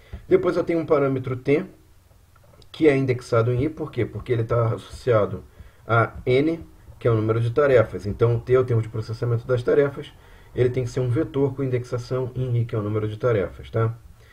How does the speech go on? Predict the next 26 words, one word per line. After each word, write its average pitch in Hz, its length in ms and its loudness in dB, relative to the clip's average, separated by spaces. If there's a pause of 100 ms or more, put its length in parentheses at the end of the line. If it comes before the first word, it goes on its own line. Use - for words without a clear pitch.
(180)
Aqui 127 220 0
eu 147 60 0
tenho 127 260 -2
um 120 420 0
parâmetro 113 520 0
que 117 100 -8
define 110 440 -2
onde 110 240 -2
é 104 60 -2
que - 80 -10
vai 101 160 -4
ser 104 160 -8
impresso 104 680 -2 (460)
os 104 180 -4
resultados. 131 880 0 (1120)
E, 190 160 2
finalmente, 143 680 -2
aqui 139 340 -6 (140)
eu 131 140 0
começo 123 360 -2
um 143 60 -4
modelo. 135 500 0 (160)
Então, - 220 -4
aqui, 113 180 -2
por 127 160 -2
exemplo, 117 400 -2